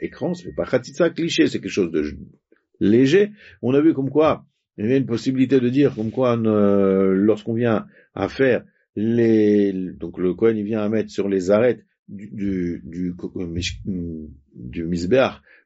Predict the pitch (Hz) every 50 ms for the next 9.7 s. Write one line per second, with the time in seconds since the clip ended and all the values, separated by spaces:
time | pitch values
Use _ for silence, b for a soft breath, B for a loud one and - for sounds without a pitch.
0 | b - 95 101 101 104 107 104 110 107 104 92 - b b b b - 101 90
1 | 90 98 101 98 92 90 85 - - - 92 87 95 113 104 98 101 104 101 107
2 | 131 - B B B B B - 95 95 104 104 104 101 101 - 120 117 87 71
3 | - - _ _ _ _ _ - 85 - 98 98 98 87 - 85 85 85 - -
4 | - 90 87 87 - - 107 95 - - - _ _ - 92 95 95 98 98 104
5 | 117 135 196 208 - 85 87 92 123 135 131 - 135 123 110 120 107 98 92 90
6 | 104 156 180 180 B B B B B B - 104 107 107 113 127 120 - 101 101
7 | 104 123 120 117 117 113 110 110 104 95 92 87 - - 139 190 208 226 208 -
8 | 151 127 - 110 113 117 117 - 101 92 - 101 104 101 92 92 98 95 90 85
9 | 90 98 104 104 87 85 80 78 80 - - 202 220 208